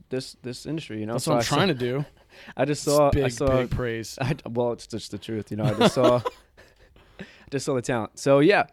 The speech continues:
Speaker 1: uh, I'm a massage therapist, personal trainer, mobility coach here at the Movement Underground, and like you said, I've been in this industry for, since about two thousand sixteen,
Speaker 2: Right.
Speaker 1: working alongside yourself and, you know, behind the camera for a long time while I was in school and still learning a ton and,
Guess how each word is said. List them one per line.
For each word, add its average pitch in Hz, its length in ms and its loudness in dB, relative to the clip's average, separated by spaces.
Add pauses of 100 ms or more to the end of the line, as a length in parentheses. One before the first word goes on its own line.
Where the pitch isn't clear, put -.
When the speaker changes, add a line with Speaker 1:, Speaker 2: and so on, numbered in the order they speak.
(500)
Speaker 1:
uh, 120 220 0
I'm 123 80 -2
a - 20 -2
massage 117 380 2
therapist, - 720 -2 (140)
personal 113 340 -8
trainer, 147 500 -2
mobility 131 480 0
coach 127 340 -4
here 123 220 -2
at 120 120 -4
the 117 40 -12
Movement 110 300 -6
Underground, 117 580 -4
and 107 140 -6
like 104 180 -8
you - 60 -20
said, 117 260 -4
I've 104 160 -4
been 117 140 -4
in 113 140 -8
this - 160 -16
industry 113 420 -6
for, 104 320 -6 (420)
since - 200 -14
about - 200 -6
two - 120 -10
thousand 113 300 -4
sixteen, 165 600 -4 (160)
Speaker 2:
Right. 143 240 0
Speaker 1:
working 117 240 -4
alongside 107 680 -4
yourself 127 560 -4
and, 107 300 -8 (480)
you - 60 -6
know, 151 100 -2
behind 147 340 -2
the 135 60 -2
camera 135 340 -2
for 123 200 -4
a 120 80 -2
long 120 260 -2
time 120 400 -4
while 110 240 -2
I 110 120 -4
was 107 280 -8
in 110 100 -10
school 143 540 -6
and 120 100 -6
still 123 320 -6
learning 120 440 -4
a 113 40 -6
ton 117 380 -8
and, 107 260 -10